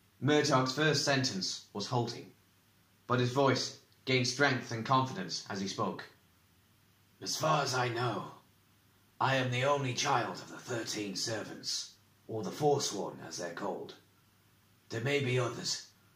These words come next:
for the Thirteen had the skill to hide whatever they wanted, but I doubt it,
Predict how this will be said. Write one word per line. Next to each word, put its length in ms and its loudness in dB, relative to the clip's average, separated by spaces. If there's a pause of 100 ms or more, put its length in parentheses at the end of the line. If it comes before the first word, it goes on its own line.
(260)
for 140 -2
the 140 -4
Thirteen 480 2
had 180 -4
the 80 -4
skill 320 0
to 80 -4
hide 380 -2
whatever 380 0
they 160 -4
wanted, 460 -4 (760)
but 140 -6
I 120 -2
doubt 340 -2
it, 200 -14